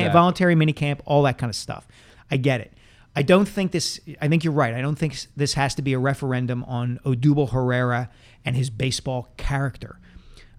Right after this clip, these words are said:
Speaker 2: Um, but by the same token, I don't have as big a problem with Pete Mackanin s-, going to the team's best player, and Odubel Herrera is the best player right now,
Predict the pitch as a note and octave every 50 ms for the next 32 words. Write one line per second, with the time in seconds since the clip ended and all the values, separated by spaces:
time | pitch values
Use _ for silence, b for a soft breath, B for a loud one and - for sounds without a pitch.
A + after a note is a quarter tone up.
0 | b - C3+ C3 B2+ B2 A#2+ - D3+ - D#3 D3+ C#3 - - A#3+ B3 - - E3+
1 | D#3 D#3 D#3+ D3+ C#3+ D3+ F#3 G3 F3+ F3+ D#3 D3 A#2+ A#2+ D3+ C#3 C3 - - -
2 | F3 F3+ E3 D3+ C#3 C3 B2+ A#2 - - D3 D#3 - C#3 A2+ - - C3+ C3+ C3
3 | C3 A#2+ - - - - - - C3+ A#2+ D#3+ D3+ D3+ E3 D#3+ D#3+ D3 C#3 C#3 C3+
4 | b b b b b b b b - - - C#3+ C3+ - - E3+ E3 D#3 B2 A#2
5 | D3+ C#3 - - - - D#3+ D#3 C#3 B2 A#2 A#2+ B2 B2 B2 B2 B2+ C3+ D3 C#3
6 | B2 A2+ C#3 C#3 C3 C3 C3 B2+ B2+ B2+ - D3+ D3+ C3 C3 B2+ C3+ B2+ - -
7 | - - C#3 C3 B2+ A#2 A#2 A#2 A2+ - A2+ G#2+ G2+ G2 G2 G2+ G#2+